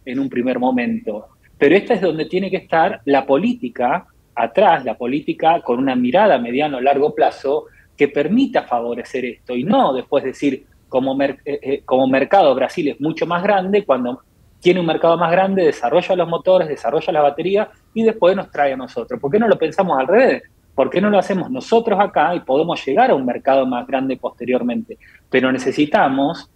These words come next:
eh, necesariamente esa decisión y ese apoyo político para que estas cuestiones se puedan dar, eh, eh, en, en gran escala, por así decir, y que no quede a modo de prototipo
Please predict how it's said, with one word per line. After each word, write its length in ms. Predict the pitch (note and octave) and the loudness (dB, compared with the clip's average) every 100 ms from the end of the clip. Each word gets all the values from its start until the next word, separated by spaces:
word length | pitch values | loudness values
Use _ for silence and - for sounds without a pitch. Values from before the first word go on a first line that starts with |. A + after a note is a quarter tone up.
| _ _ - | _ _ -4
eh, 300 | C3 C#3 - | 0 0 0
necesariamente 1300 | C#3+ G#3 A3+ D#3+ - A3+ E3+ G3 G#3 B2+ - B2 A#2 _ _ | 2 2 2 -2 0 0 2 0 -2 -4 -6 -6 -8 _ _
esa 340 | D3 D3+ - D3+ | 0 0 2 2
decisión 720 | C3 - C3+ - D#3 F3+ G3+ | 2 -2 -6 2 4 4 2
y 100 | C#3 | 0
ese 160 | C#3 B2+ | 0 0
apoyo 420 | - C#3+ - B2+ | 0 -2 -2 0
político 720 | - D3+ D3 C3 - C3+ E3 - _ - | 2 2 2 -2 -2 -2 -2 -6 _ 0
para 220 | C#3 B2 | 2 0
que 80 | E3 | -2
estas 220 | - - | -2 -2
cuestiones 420 | C3+ - F3 G3 | -2 -4 -4 -4
se 80 | C3 | -4
puedan 360 | C#3 C#3 C3 | 2 2 2
dar, 300 | C3+ C#3 C3+ - _ - | 2 2 0 -4 _ -10
eh, 140 | C3 C3 | -8 -8
eh, 560 | A#2+ A2 A2+ A2 - - | -8 -8 -8 -10 -8 -2
en, 200 | B2 - - | 0 0 -2
en 180 | A#2+ B2 | 0 2
gran 220 | C3+ C#3 | 2 2
escala, 460 | - F#3 D3 A2+ | 2 4 4 0
por 120 | A#2 A2 | -4 -8
así 200 | - B2+ | -8 -8
decir, 200 | D3 D3+ | -6 -6
y 40 | |
que 120 | - | -4
no 160 | A#2+ C#3 | -2 0
quede 260 | C#3+ D3+ D#3+ | 2 2 2
a 40 | |
modo 240 | B2 C3+ | 2 2
de 80 | B2+ | 0
prototipo 840 | B2+ B2 C3 - D3 - D3 E3+ | -2 -6 -4 -4 -4 2 2 2